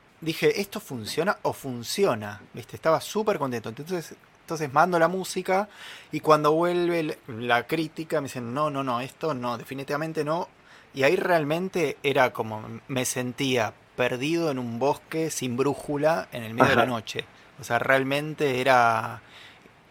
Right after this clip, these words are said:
Speaker 1: eh, nada, me, me sentía en-, entre agotado, devastado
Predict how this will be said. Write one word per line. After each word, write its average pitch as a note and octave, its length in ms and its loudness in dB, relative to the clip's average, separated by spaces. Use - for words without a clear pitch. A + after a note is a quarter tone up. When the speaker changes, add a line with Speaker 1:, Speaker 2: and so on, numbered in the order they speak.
Speaker 1:
eh, C3 320 2
nada, E3+ 440 8
me, A#2+ 180 -6
me A#2+ 180 -8
sentía C#3 280 0
en-, C3 180 -2
entre B2 680 -2
agotado, D#3 640 6
devastado D#3+ 600 0